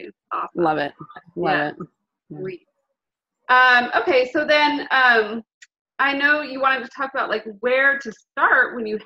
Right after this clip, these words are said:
Speaker 1: have symptoms that are chronic and, um, and not solved with conventional medicine. So
Speaker 2: Yeah.
Speaker 1: just what's that starting place?
Speaker 2: So I think,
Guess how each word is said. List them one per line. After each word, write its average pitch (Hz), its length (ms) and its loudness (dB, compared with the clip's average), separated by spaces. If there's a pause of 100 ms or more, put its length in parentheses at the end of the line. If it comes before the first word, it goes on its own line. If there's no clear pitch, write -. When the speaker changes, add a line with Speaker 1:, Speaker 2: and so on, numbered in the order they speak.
Speaker 1:
have 269 400 2 (560)
symptoms 220 440 -4
that 202 100 -6
are 190 120 -2
chronic 190 520 -6 (520)
and, 226 560 2
um, 359 460 0 (300)
and 202 480 -2
not 277 380 2
solved 190 340 -4
with 180 180 -10
conventional 170 480 -6
medicine. - 600 -12 (260)
So 196 260 0
Speaker 2:
Yeah. 165 260 -2 (280)
Speaker 1:
just 220 220 -12
what's 220 240 -6
that 175 240 -4 (120)
starting 180 400 -4
place? - 340 -18 (840)
Speaker 2:
So 233 480 6 (100)
I 233 100 2
think, 262 540 0